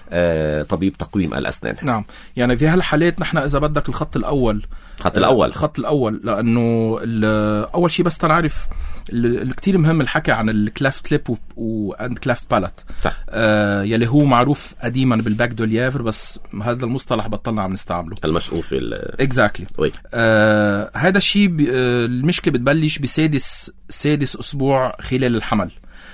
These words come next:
Speaker 2: وهذا الشيء ليش مهم؟ لأنه بهالحالة كتير مهم ال-، الأم، آه، تنتبه وتاخد الإجراءات من عدم التدخين، عد-، آه، عدم الكحو-، عدم معاطاة الكحول، آه، ننتبه على الفوليك أسيدز.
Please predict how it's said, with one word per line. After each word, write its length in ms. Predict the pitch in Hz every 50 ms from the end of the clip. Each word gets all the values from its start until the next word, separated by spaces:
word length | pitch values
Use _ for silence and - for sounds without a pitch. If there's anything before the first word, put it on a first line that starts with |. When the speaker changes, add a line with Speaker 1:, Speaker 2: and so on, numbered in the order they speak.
| - - -
Speaker 2:
وهذا 300 | - - 101 139 170 175
الشيء 240 | 180 - - - 190
ليش 240 | 180 180 196 - -
مهم؟ 320 | 160 139 151 165 160 151
لأنه 260 | 135 127 92 110 135 123
بهالحالة 760 | 127 135 160 190 202 - - 170 165 143 139 127 117 123 127 - - - - - - - - -
كتير 280 | - - 185 202 196
مهم 360 | 185 151 147 170 170 170 165 - - - - -
ال-، 600 | 117 123 123 120 117 113 113 113 113 110 110 110
الأم، 420 | 117 - 160 165 170 180 185 202 - - -
آه، 540 | 113 117 117 117 113 113 110 107 107 107
تنتبه 640 | 107 - - 143 127 - 165 156 160 151 151 151 143 131
وتاخد 920 | 127 123 120 120 120 117 113 113 113 113 110 110 - 156 156 - 156 139
الإجراءات 640 | 139 - - 123 120 123 143 160 151 151 151 - - - - - - - - - -
من 220 | 127 123 120 113
عدم 260 | 107 120 135 139 139
التدخين، 560 | 139 - - 131 120 - - 135 127 131 131 120
عد-، 200 | 120 123 131 131
آه، 340 | 123 101 80 90 104 110
عدم 260 | 104 110 120 135 135 131
الكحو-، 460 | 117 110 - 117 - - 139 127 98
عدم 560 | 113 135 139 139 135 135 127 120 117 113 113
معاطاة 320 | 113 107 113 117 - 127 - -
الكحول، 600 | - - 123 - - 135 135 139 135 135 139 - -
آه، 520 | - 120 117 110 110 110 110 107 110 107 107
ننتبه 340 | 127 131 123 - 143 143
على 100 | 117 117
الفوليك 320 | - - 143 135 127 120 -
أسيدز. 480 | 139 143 - - 131 131 139 135 -